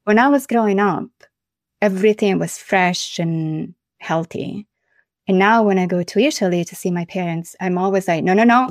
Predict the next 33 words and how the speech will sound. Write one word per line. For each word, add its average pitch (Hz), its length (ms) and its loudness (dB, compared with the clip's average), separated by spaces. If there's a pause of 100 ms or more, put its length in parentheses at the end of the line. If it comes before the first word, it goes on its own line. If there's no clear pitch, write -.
(120)
we're 180 220 2
going 180 260 2
to - 120 -12
the 170 340 -2 (300)
biological, 185 880 2
we're 180 120 -4
going 180 220 -4
to 185 100 -8
get 175 180 -2 (200)
biological 175 600 -4 (220)
food." 180 400 0
And 170 120 -8
they're 180 120 -6
like, 170 200 -6
"Yeah, 185 220 0
it 160 80 -12
tastes 180 280 -8
so 190 120 -6
much 180 240 -8
better." 175 260 -10 (260)
So 196 340 2 (360)
fresh - 580 0 (400)
fruit, 240 400 2
veggies, 208 760 4 (180)
uh, 185 240 0
cold 214 340 0
pressed 196 400 -2
oils, 190 580 2
extra 196 280 -4
virgin 196 280 0
olive 190 280 0
oil, 180 360 0
flax 190 440 -4